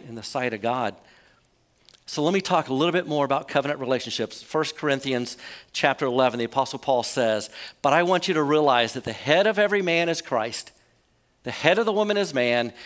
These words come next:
and the head of Christ is God." This is covenantal thinking, and this is what dominates the Bible. And when it speaks in the covenant of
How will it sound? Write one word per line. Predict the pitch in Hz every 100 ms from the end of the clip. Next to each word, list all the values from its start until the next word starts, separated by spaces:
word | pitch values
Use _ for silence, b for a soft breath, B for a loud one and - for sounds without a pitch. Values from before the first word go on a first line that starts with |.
| B
and | 139 143
the |
head | 123 139 139
of | 139
Christ | - 135 120 120 - - B B B -
is | 131 113
God." | 127 143 120 104 - B B _
This | 135 147 202
is | 190 -
covenantal | - 180 170 160 151 139
thinking, | 156 135 107 98 - -
and | 139
this | 165 139
is | 110 - -
what | 143 147 -
dominates | - 156 160 143 139 -
the | 143
Bible. | 127 123 110 - _ _ _ _ _ _ _ _ _ _ _ B B B _ -
And | 165
when | 170
it | 175
speaks | 165 - 226 240 - -
in | 185 165
the | 156
covenant | - 202 165 127 135 - _ _ _ _ _ _ -
of | 156 160 156 127